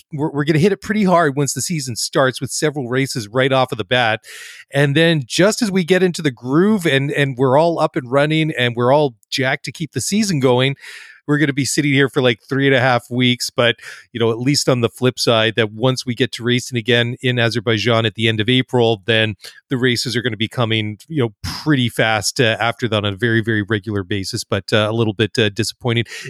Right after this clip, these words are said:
It, it's unfortunate that, uh, you know, just the way that it was scheduled, that you'd have two weeks in between Australia and China, and then basically another two weeks to Azerbaijan. So that leaves a big, a big hole at the front end of the, the, the, the, the, the season. So,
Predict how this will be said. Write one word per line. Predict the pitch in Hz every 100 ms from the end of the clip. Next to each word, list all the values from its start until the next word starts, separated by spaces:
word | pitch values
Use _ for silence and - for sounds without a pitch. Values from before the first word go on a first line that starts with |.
| - -
It, | 180 175
it's | 151
unfortunate | 180 147 - 165 160 - 135 -
that, | 117 113 -
uh, | 120 110 110
you | 120 120
know, |
just | 110 -
the | 120
way | 117
that | 113
it | 107
was | 104
scheduled, | - 120 113 120
that | 107 101
you'd | 113
have | 107 -
two | - 156 123
weeks | 127 120 - -
in | 120
between | 113 - 120 113
Australia | 110 107 - 123 120 110
and | 101
China, | 165 156 151 139 - - - -
and | 123
then | 117
basically | 113 120 117 117
another | 110 110 107
two | - 110
weeks | 110
to | -
Azerbaijan. | 110 104 107 107 101 107 107
So | -
that | 110 113
leaves | 113 117 113 104
a | 104
big, | 101 117 113 110 - - - - -
a |
big | 143 190 175
hole | - - 151 131 120
at | 113
the | -
front | - 117
end | 113 107
of | 110 95
the, | 107 101
the, | 110 104
the, | 117
the, | 107 104 -
the, | 107 107
the | 107
season. | - 104 101 95 87
So, | - 90